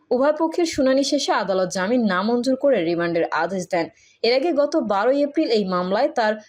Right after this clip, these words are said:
পাঁচ দিনের রিমান্ড চেয়ে আবেদন করে পুলিশ ব্যুরো of ইনভেস্টিগেশনের পরিদর্শক তাপস চন্দ্র পণ্ডিত। ওই দিন আদালত আসামির উপস্থিতিতে শুনানির জন্য চোদ্দই মে দিন ধার্য করেন।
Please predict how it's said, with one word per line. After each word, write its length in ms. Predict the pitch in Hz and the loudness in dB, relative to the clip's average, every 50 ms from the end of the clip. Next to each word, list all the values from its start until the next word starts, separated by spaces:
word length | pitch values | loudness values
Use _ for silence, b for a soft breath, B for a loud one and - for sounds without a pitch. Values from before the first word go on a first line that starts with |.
| B _ _ | B _ _
পাঁচ 200 | 247 240 240 240 | -2 -2 -2 -2
দিনের 360 | 226 - 285 294 311 294 254 | -2 -2 0 2 2 2 2
রিমান্ড 360 | 202 202 208 220 247 262 262 | 2 2 2 2 2 0 0
চেয়ে 160 | - - 294 254 | 0 0 0 0
আবেদন 360 | 226 196 220 214 262 262 262 | 0 -2 0 0 0 -2 0
করে 340 | - 277 247 214 214 254 B B B B B - | -2 0 0 2 0 0 B B B B B -2
পুলিশ 300 | 247 247 226 226 202 185 | 0 2 2 0 -2 -2
ব্যুরো 360 | 165 196 214 226 247 254 254 | 0 2 2 4 4 2 0
of 60 | 262 262 - | -2 -2 -2
ইনভেস্টিগেশনের 840 | 240 220 214 196 190 175 - 196 180 160 175 165 - 190 170 175 170 | -2 0 0 0 0 -2 -2 -4 -2 -2 -4 -4 -2 -2 -2 -2 -2
পরিদর্শক 720 | - 202 202 220 220 240 240 240 - 277 269 277 277 277 B B B B _ | 0 0 0 2 2 0 0 0 0 2 2 2 2 -2 B B B B _
তাপস 400 | 240 220 226 220 - 320 311 - | -2 -2 -2 0 -2 -4 -4 -2
চন্দ্র 300 | - 254 208 165 156 160 160 | -4 -4 -4 -2 -4 -6 -4
পণ্ডিত। 320 | - 156 156 160 180 196 - - B B B B B B | -4 -2 -2 0 0 -2 -2 -4 B B B B B B
ওই 140 | - 254 294 | 0 0 2
দিন 200 | - 359 381 370 349 _ - | 2 0 -2 -2 -4 _ -4
আদালত 420 | 233 226 226 247 262 302 339 320 - - | -2 0 2 2 2 2 0 -2 -2 -4
আসামির 360 | 254 247 - 285 285 285 277 | -6 -2 -2 0 2 2 0
উপস্থিতিতে 600 | 269 277 285 269 285 - 294 269 285 269 294 302 | 2 0 -2 -4 -2 -4 -2 -2 -2 0 0 -2
শুনানির 440 | 302 - 240 196 180 175 175 170 165 | -2 -2 -2 -2 0 0 0 -2 -2
জন্য 340 | 170 190 185 196 226 262 262 262 | -2 -2 -2 0 0 0 -2 -2
চোদ্দই 400 | - - 262 262 - 220 294 294 | -2 0 0 0 0 0 0 0
মে 140 | 285 285 294 | 2 2 0
দিন 180 | 269 233 233 190 | 2 0 -2 -2
ধার্য 340 | 170 170 170 151 - 165 160 | -2 -2 -4 -4 -4 -6 -4
করেন। 280 | - - 160 165 151 | 0 0 0 0 0